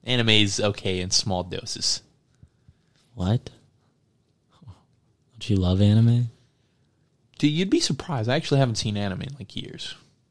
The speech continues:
Speaker 1: I do love anime. Like, I, I, I used to be very, like, big into it. I, I probably haven't seen anime since, like, two thousand fifteen, sixteen.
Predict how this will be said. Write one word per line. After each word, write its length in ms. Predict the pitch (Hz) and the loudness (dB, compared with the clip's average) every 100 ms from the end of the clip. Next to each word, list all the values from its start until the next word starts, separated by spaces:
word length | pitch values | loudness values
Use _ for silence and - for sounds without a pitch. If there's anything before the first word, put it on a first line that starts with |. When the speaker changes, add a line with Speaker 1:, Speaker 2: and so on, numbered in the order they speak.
| _ _ _ - | _ _ _ 0
Speaker 1:
I 120 | 165 | 4
do 180 | 247 220 | 6 8
love 300 | 147 165 104 | 10 8 8
anime. 400 | 120 101 95 95 | 4 4 0 -4
Like, 240 | 101 107 | -2 0
I, 140 | 117 113 | 0 2
I, 180 | 113 | 2
I 100 | 104 | 4
used 220 | 123 151 - | 4 4 0
to 60 | |
be 140 | 113 107 | -2 -2
very, 560 | 104 123 127 123 101 92 | 4 8 8 6 0 -4
like, 200 | 92 98 101 _ - | -4 -6 -10 _ 0
big 260 | 117 117 104 | 2 2 0
into 300 | 113 143 139 | -2 2 2
it. 100 | 127 | 2
I, 180 | 113 143 - | 0 -2 -4
I 80 | - | -2
probably 300 | 135 170 135 | -2 0 2
haven't 160 | 107 98 | 2 0
seen 160 | 101 | -2
anime 280 | 95 92 90 | -2 -2 -4
since, 120 | - 92 | -6 -6
like, 180 | 87 92 | -8 -8
two 100 | 85 | -8
thousand 260 | - - | -6 -8
fifteen, 320 | - 95 - - | -6 -8 -8 -10
sixteen. 400 | - - - | -10 -12 -14